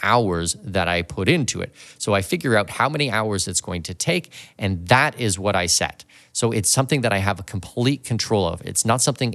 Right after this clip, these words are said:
external. It is something completely under my control. So I do this with everything. I do this with financial goals.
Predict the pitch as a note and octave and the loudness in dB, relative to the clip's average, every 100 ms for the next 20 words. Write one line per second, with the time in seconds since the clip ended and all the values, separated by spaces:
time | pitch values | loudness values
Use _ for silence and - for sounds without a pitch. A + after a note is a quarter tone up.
0 | - G#2+ - - C#3 C#3+ C#3+ G#2 F#2 - | -6 -8 -2 0 2 0 0 -2 0 0
1 | F#2 G#2 G2 G#2 - A2 G2 G2+ G2+ G2+ | 0 -2 -4 -6 -2 0 0 -2 0 2
2 | G2+ F2 E2+ F2 F#2 F2+ - - - - | 2 2 0 0 -4 -6 -10 -12 -18 -20
3 | - - B2+ C3 B2+ F#3 D#3+ C3 A#2+ G#2 | -2 2 4 4 4 4 4 2 2 2
4 | C3 C3+ E2+ E2 E2+ F#2+ F2+ D#2+ - F2 | 2 2 0 0 0 0 0 -2 -2 -6
5 | - F2+ F2+ F2+ G#2 C3 C#3 B2+ B2 C3 | -4 -2 0 2 2 2 0 0 2 2
6 | D#3 D#3 | 0 -4